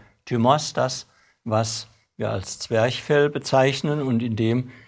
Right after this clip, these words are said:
die Griechen die Mitte des körperlichen Zusammenhangs und den Sitz von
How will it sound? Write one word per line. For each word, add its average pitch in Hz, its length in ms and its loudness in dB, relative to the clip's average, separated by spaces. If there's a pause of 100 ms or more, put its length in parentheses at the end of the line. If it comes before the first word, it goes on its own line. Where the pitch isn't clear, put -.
(140)
die 127 80 -8
Griechen 110 580 -2 (240)
die 104 100 -6
Mitte 117 460 -2 (400)
des - 240 -8
körperlichen 104 680 -2
Zusammenhangs 110 920 0
und 110 100 -4
den 101 160 -2
Sitz 101 260 -8
von 98 340 -8